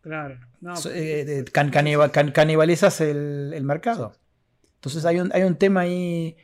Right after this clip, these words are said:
Speaker 2: Si uno quiere un buen mercado donde la innovación está en los lugares correctos, que son las aplicaciones,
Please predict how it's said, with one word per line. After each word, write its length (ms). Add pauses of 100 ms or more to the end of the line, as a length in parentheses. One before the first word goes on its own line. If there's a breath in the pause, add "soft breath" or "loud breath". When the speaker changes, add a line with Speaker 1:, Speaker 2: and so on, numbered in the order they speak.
(260)
Speaker 2:
Si 140
uno 100
quiere 160
un 100
buen 160
mercado 380
donde 220
la 80
innovación 580
está 220
en 80
los 80
lugares 260
correctos, 500
que 100
son 120
las 100
aplicaciones, 800